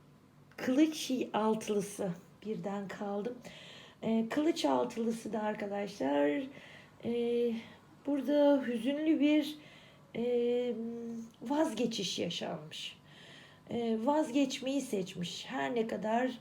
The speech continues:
gitmeyi seçmiş olsa da aklınızdaki kişi arkadaşlar, bu gidiş onun için de hüzünlü bir gidiş olmuş. Evet. Sebep burada arkadaşlar bu şekilde, evet.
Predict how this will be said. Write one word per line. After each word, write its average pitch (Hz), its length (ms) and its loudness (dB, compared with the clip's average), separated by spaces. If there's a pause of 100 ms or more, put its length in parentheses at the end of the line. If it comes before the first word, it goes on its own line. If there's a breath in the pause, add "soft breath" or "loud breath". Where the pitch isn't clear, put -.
(360 loud breath)
gitmeyi 254 460 2
seçmiş 247 520 0
olsa 233 400 4
da 254 120 6
aklınızdaki 190 840 -2
kişi - 380 -4
arkadaşlar, 190 720 -4 (320 loud breath)
bu 269 120 0
gidiş 247 420 -4
onun 254 240 -2
için 202 340 -4
de 180 140 -4
hüzünlü 202 440 -4
bir 175 80 -4
gidiş 175 340 -8
olmuş. 175 560 -8 (380)
Evet. 180 340 -8 (380 loud breath)
Sebep 240 520 0
burada 208 400 -2
arkadaşlar 190 680 -4
bu 185 80 -6
şekilde, 190 480 -6
evet. 175 360 -8